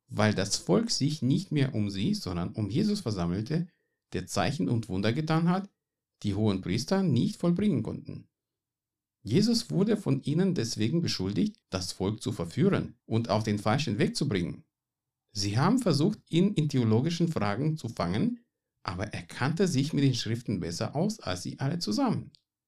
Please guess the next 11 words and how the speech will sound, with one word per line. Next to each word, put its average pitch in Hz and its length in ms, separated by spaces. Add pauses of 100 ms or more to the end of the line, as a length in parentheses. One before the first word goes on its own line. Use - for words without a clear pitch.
(580)
Sie 104 220
haben 180 440
nicht 214 200
erkannt, 147 460
dass 127 180
Jesus 143 360
von 107 240
Gott 160 240
gesandter 117 420
Messias 113 540
war 208 260